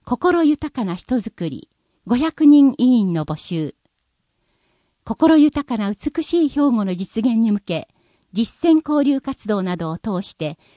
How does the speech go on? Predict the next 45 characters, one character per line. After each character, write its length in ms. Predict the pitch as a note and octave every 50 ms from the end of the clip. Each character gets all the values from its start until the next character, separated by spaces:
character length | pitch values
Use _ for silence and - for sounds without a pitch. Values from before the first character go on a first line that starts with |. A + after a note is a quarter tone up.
| _ _ -
青 240 | - - C#4+ D#4 D#4
少 260 | - - D#4+ C#4+ C4+
年 220 | A#3 F#3+ F3 D#3
育 180 | F#3+ F#3+ - -
成 220 | - - D4+ C#4 B3+
活 260 | - A3+ - - F#3+
動 180 | F#3+ F3+ E3 E3
や 240 | E3 D3 - G3+ _ _ _ _ _ _ _
地 220 | - - - D#4+ D#4+
域 140 | - D#4
づ 120 | C#4 C4+ D#4+
く 120 | - D#4
り 80 | C4+ C#4+
活 280 | - C4+ - - -
動 200 | F#3+ G3 F3 F3
へ 100 | E3+ E3
積 220 | F3 - A3+ G#3+ _ -
極 220 | - D#4 - D#4
的 240 | - D4+ C#4+ - C#4
に 80 | C#4+
参 220 | C#4 - B3+ A#3+ A#3
画 200 | - C4 - -
す 180 | - - - A3
る 180 | G#3 F#3+ - _ _ _ _ _ _ _ _
地 180 | - - F4 E4
域 180 | D#4 - C4+
の 120 | G#3+ F3 E3+
担 260 | F#3 G3 G#3+ A#3+ C4
い 80 | B3
手 160 | - - A#3+ G#3+
を 100 | G#3 G3+
養 200 | F#3+ F#3 G#3 G#3
成 180 | - F3 F3
し 140 | - - F3+
ま 100 | E3 F3+
す。 180 | - - - _ _ _ _ _ _ _ _ _ _ _ _ _ _ _ _ _ _ _ _ -
新 240 | A#3 C#4+ D4 C4+
た 120 | - - G3
に 160 | F3+ E3+ D#3+
単 320 | - C4+ D4+ D#4+ D4+ C4+
位 60 | G3+ G3
取 120 | - -
得 200 | - G#3+ - -
制 300 | - - G#3 G3 F#3+ F3
や 180 | E3+ E3+ F3+